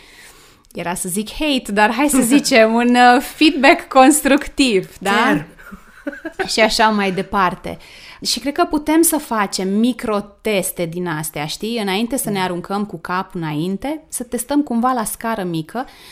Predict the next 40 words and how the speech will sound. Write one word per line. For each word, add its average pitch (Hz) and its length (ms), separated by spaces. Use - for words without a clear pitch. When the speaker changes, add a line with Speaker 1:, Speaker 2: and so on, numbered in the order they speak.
Speaker 1:
pentru 277 200
că 269 120
de 247 140
multe 285 340
ori 247 180
ce 247 140
în 214 140
mintea 285 340
noastră 185 480
și 220 160
cum 208 180
ne 233 100
imaginăm 202 520
noi 196 220
că 196 100
o 185 40
să 190 140
ne 170 120
simțim 175 480
când 170 200
o - 20
să 170 140
facem 175 380
cu 170 120
tare 165 260
și 160 140
cu - 100
tare 156 360
lucru 170 380
și - 140
cum 214 160
ne 240 120
simțim 214 420
de 208 100
fapt 196 340
când 202 180
îl 180 100
facem 175 800
real 185 280
life, 160 420